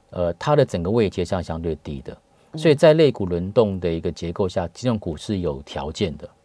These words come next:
Speaker 1: 去做一个发动。
Speaker 2: 嗯。
Speaker 1: 再加上筹码面，外资跟投信都在买超。
Speaker 2: 嗯。
Speaker 1: 那这波金融股以昨天的，呃，金控股的一个涨跌幅度来看，我觉得第一名是兆丰金。
Speaker 2: 嗯。
Speaker 1: 昨天兆丰金涨得相对比较多，超过两个percent，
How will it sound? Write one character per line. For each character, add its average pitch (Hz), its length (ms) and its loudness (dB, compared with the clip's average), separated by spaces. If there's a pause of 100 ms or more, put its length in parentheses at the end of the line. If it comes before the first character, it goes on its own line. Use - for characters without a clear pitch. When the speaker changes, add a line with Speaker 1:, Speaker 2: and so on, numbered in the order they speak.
(100)
Speaker 1:
去 107 140 -4
做 98 180 -2
一 87 40 -2
个 87 100 -4
发 73 280 -8
动。 73 180 -8 (300)
Speaker 2:
嗯。 139 200 -10
Speaker 1:
再 143 100 4
加 151 120 6
上 139 80 2
筹 - 180 0
码 101 180 2
面， 98 260 2 (340)
外 127 200 6
资 104 240 -4
跟 107 200 -2
投 - 160 -6
信 90 160 -4
都 87 160 -2
在 87 180 -4
买 73 240 -10
超。 - 280 -12 (280)
Speaker 2:
嗯。 151 240 -10
Speaker 1:
那 190 120 4
这 185 220 6
波 175 180 6
金 170 160 0
融 147 160 0
股 101 240 -2
以 104 120 -4
昨 113 200 0
天 135 240 2
的， 90 400 0
呃， 85 280 -4
金 127 200 -4
控 123 220 2
股 90 180 -6
的 87 160 -4
一 87 60 -4
个 95 80 -2
涨 80 200 -6
跌 87 160 -4
幅 87 200 -10
度 98 200 -4
来 76 140 -6
看， 90 260 -8
我 78 120 -10
觉 92 180 -8
得 85 320 -4 (380)
第 113 140 0
一 113 40 0
名 85 240 -4
是 87 180 -10
兆 87 220 -4
丰 76 240 -12
金。 65 220 -16 (280)
Speaker 2:
嗯。 151 240 -6 (200)
Speaker 1:
昨 113 100 0
天 135 80 4
兆 139 160 6
丰 113 180 -2
金 117 120 -2
涨 76 160 -6
得 73 60 -10
相 90 160 -8
对 90 100 -4
比 78 100 -12
较 76 160 -8
多， 73 200 -10
超 - 180 -6
过 101 100 -2
两 73 140 -6
个 71 100 -12
percent， 71 360 -12